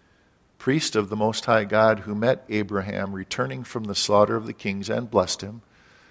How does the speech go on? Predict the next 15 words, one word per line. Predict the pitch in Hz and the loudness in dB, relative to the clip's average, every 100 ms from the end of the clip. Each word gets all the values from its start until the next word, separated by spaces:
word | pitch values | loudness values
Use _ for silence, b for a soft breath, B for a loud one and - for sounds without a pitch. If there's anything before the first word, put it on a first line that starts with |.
| b b _ | b b _
to | - 107 | -12 -8
whom | 139 151 143 | -4 -4 -2
also | - 127 131 - 123 | 4 6 6 4 2
Abraham | - 123 117 113 107 104 | 2 0 2 2 0 -2
gave | 92 101 123 | 0 0 0
a | |
tenth | - 131 123 - | -2 -4 -4 -4
of | 113 - 101 104 | -6 -2 0 2
all, | 104 101 92 95 | 2 2 2 -4
first | - - 127 147 - | -12 -2 0 0 -4
being | 131 123 117 | -8 -10 -8
translated | - 117 107 113 107 98 92 | -4 -4 -2 0 0 -2 -6
king | - 104 | -6 -4
of | 87 | 0
righteousness, | 95 131 - 95 90 95 - | 2 2 0 -6 -6 -10 -12